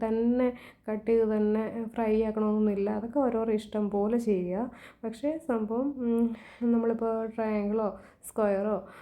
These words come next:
ഇനിയിപ്പം ട്രയാങ്കിൾ സ്ക്വയർ ഒന്നും ഇല്ലെങ്കിൽ തന്നെ നമ്മളെന്താ റൗണ്ട് ആക്കി എടുക്കണമെന്നുണ്ടെങ്കിൽ റൗണ്ട് ആക്കി എടുക്കുക. ചെറിയ ചെറിയ, ആ,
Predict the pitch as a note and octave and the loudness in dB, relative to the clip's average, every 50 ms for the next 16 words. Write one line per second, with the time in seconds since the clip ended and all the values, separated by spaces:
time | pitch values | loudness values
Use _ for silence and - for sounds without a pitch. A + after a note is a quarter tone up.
0 | - _ G#3+ G#3+ G#3+ G#3+ G#3+ G#3+ A3+ A3 A3 G#3+ G#3+ G3+ G3+ - A3+ A3 G#3+ G#3+ | -12 _ 0 2 4 4 2 2 -2 -2 -2 -2 -4 -4 -4 -2 0 0 2 2
1 | A3 A#3 B3 C4+ C#4 C4+ C4 A#3+ A3+ A3+ A#3 A#3 A3+ A3+ A#3+ B3 A#3 G#3+ G#3 G#3 | 2 2 4 4 4 4 4 4 4 4 4 4 4 6 6 6 6 6 6 4
2 | G#3+ G#3 G#3 A3 G#3+ A3 G#3+ G3+ G3+ G3+ G3+ G3+ G3+ G#3 G3 F#3+ G3 G3 G3 G3+ | 4 2 2 2 2 2 2 0 0 0 -2 -2 -4 -4 -4 -6 -6 -6 -6 -4
3 | G#3 G#3 G#3 A3 A#3+ A#3+ A#3+ A3+ A3 G#3+ G3 G3 G3 G#3 G#3 G3+ G3+ G#3 A3+ A#3+ | -4 -2 0 0 2 2 2 2 2 2 0 0 0 0 0 0 0 0 -2 -2
4 | A#3+ B3 A3 G#3+ G#3 F#3+ G3 F#3 - F#3 E3+ F3 - G3+ G3+ - G#3+ G#3 G3+ G3+ | 0 0 0 0 0 -2 -4 -6 -6 -8 -8 -6 -6 -6 -4 -2 0 0 2 2
5 | F#3+ G#3 G3+ G3 G3 G3+ G3+ G3+ - - - - - - - - - - G#3+ | 0 0 -2 -2 -2 -4 -6 -10 -14 -20 -20 -20 -20 -20 -20 -18 -12 -6 -4